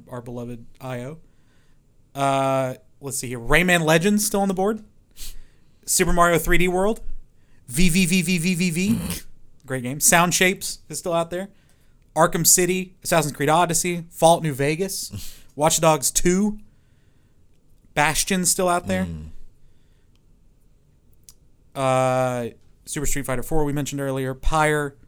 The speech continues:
Speaker 1: Super Mario Maker, and Mario Maker two. Return of the Obra Dinn. Florence, maybe the best mobile game of all time, in my opinion. Uh,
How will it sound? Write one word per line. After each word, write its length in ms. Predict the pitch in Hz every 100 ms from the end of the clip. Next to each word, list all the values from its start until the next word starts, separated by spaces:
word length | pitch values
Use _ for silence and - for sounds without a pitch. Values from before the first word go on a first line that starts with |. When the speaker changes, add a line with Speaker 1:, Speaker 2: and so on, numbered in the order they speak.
| -
Speaker 1:
Super 240 | - 139
Mario 240 | 139 143 143
Maker, 260 | 139 143
and 100 | 127
Mario 160 | 120 117
Maker 180 | 113 -
two. 540 | - 196 185 180 175 - - - _ _ _ -
Return 220 | - 151
of 60 |
the 80 | 139
Obra 200 | 135 127
Dinn. 340 | 147 170 185 -
Florence, 880 | - 170 175 202 233 254 - - -
maybe 140 | 160
the 60 | 147
best 160 | 156 156
mobile 300 | 147 156 170
game 220 | 170 180
of 60 | 170
all 120 | 175
time, 380 | 185 175 202 - _ _ _ _ _ _ _ _
in 100 | 131
my 100 | 135
opinion. 320 | 131 147 156
Uh, 600 | - 143 139 135 135 131